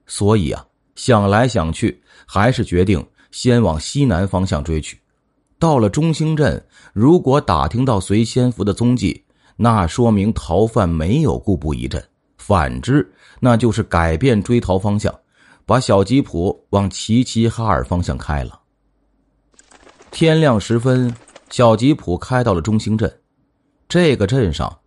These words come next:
有一个只有五名警员的小小公安所。追逃组亮明身份后，把五个警察召集来，向他们简单介绍了情况。张成以省公安厅的名义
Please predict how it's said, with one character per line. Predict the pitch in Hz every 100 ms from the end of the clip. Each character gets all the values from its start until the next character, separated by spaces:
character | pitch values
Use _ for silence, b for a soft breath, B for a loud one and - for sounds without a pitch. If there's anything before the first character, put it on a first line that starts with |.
| b b b b
有 | 113 117 107
一 | 117 147
个 | 135
只 | 95 135
有 | 147
五 | 151 104 98
名 | 101 120 175
警 | 98 85
员 | 78 98
的 | 120 - _
小 | - 101 107
小 | 107 65
公 | 62 90
安 | 82
所。 | 80 - - _ _ _ _ _ _ _
追 | - 165
逃 | 143 160
组 | 104 101
亮 | 127 107
明 | 98 123
身 | 120 120
份 | 82
后， | 82 - _ b b b
把 | 139 147
五 | 127 123
个 | 139
警 | 87 80
察 | 95
召 | 107 113 117
集 | 71
来， | 50 - _ _
向 | - 135 113
他 | 120
们 | 127 90 -
简 | - 92 62
单 | 76 113 120
介 | 120 117 82
绍 | 101
了 | 85
情 | - 85
况。 | 92 - _ _ _ _ -
张 | 160 165 170
成 | - 151
以 | 147
省 | 160 - 76
公 | 92 127
安 | 143
厅 | 135 160
的 |
名 | 82 71
义 | 90 82